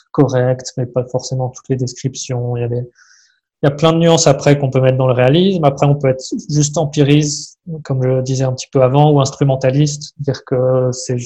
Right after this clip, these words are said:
les théories sont plutôt des outils, euh, efficaces. Et après, on peut aller en-, encore plus loin si on restreint cette efficacité à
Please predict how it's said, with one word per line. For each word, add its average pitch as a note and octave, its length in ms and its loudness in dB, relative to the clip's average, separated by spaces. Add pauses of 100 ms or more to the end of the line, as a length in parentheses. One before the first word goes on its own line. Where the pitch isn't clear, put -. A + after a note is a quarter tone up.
(240)
les C3 340 -4 (200)
théories C3+ 280 2
sont C#3+ 140 -4
plutôt - 220 -2
des B2+ 220 0
outils, B2+ 560 -2
euh, A#2+ 140 -6
efficaces. D3+ 800 -2
Et D3 160 -2
après, B2+ 300 -4
on C#3 100 0
peut B2 160 -8
aller A#2+ 260 -4
en-, B2 320 -8
encore - 240 -8
plus B2+ 140 -8
loin C3 360 -4 (840)
si - 240 -4
on B2 220 2
restreint C3 420 0
cette C#3 220 -2
efficacité C#3 880 2
à A2+ 180 -4